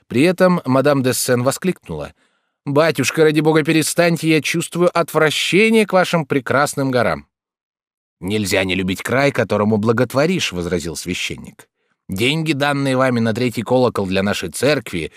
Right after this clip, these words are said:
ручаются». По мере того, как он говорил, Филипп, не слушая его, думал об Эрнестине и о том, что должно происходить в сердце молодой девушки, заточённой в замке, который кажется скучным даже деревенскому священнику.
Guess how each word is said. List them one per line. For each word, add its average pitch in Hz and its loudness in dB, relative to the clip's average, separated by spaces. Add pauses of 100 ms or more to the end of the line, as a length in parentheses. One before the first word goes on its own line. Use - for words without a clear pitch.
(160)
ручаются». 104 -4 (560)
По - -4
мере 143 2
того, 131 4
как 117 -2
он 120 0
говорил, 123 2
Филипп, 113 -2
не 107 0
слушая 113 -2
его, 101 0
думал 110 2
об 98 -4
Эрнестине 147 -2 (160)
и 165 0
о 160 4
том, 180 -2
что - -4
должно 156 0
происходить 156 -4
в - -14
сердце 113 -4
молодой 92 0
девушки, 143 0 (140)
заточённой 139 -2
в 113 -6
замке, 110 0
который 117 0
кажется 110 0
скучным 147 -4
даже 107 0
деревенскому 92 -2
священнику. - -6